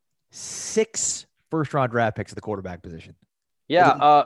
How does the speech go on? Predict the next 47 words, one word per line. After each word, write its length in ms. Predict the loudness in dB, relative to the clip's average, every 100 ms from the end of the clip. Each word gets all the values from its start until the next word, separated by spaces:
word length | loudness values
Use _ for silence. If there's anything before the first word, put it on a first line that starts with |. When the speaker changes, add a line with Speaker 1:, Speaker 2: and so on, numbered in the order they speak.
| 2
Speaker 2:
Mitch 320 | 0 0 0
Trubisky, 640 | -2 2 2 0 -8 -8 -8
if 160 | -8
he's 260 | -4 -6 -6
free 300 | -4 -2 -2
and 80 | -2
available, 580 | -2 -2 -2 -6 -12 _ _
you're 140 | -2 2
Speaker 1:
No. 40 |
Speaker 2:
giving 180 | 2 2
him 160 | 0 -2
a 60 |
shot 260 | 0 2 4
over 240 | 2 2
Andy 220 | 0 0 -2
Dalton, 320 | -4 -4 -6
all 100 | 0
right? 320 | 2 2 0 -10 _
I'm 140 | -4 -2
hearing 240 | 0 0 0
rumors 380 | -2 -2 -2 -2
that 100 | -2
Matthew 340 | -2 -4 -8
Stafford 680 | -10 0 2 2 0 -4 -6 _ _ -2
could 240 | -2 0
be 220 | 0 0
let 280 | 0 0 0
go 280 | 0 2 2
by 240 | 0 0
the 140 | 0 -2
Lions, 500 | 0 2 2 -2 -4
or 60 |
they 160 | -4 -4
could 160 | -6 -12
potentially 460 | -8 -6 -6 -6
move 200 | -4 -2
on 220 | -2 -2 -4
from 180 | -6
him. 220 | -4 -4 -2
You're 140 | -6
certainly 480 | -4 -2 -2 -4 -6
giving 260 | -4 -4
Matthew 320 | -2 -4 -4 -12
Stafford 460 | -4 -2 -2 -4
a 40 | -6
better 260 | -4 -4
look 260 | -4 -6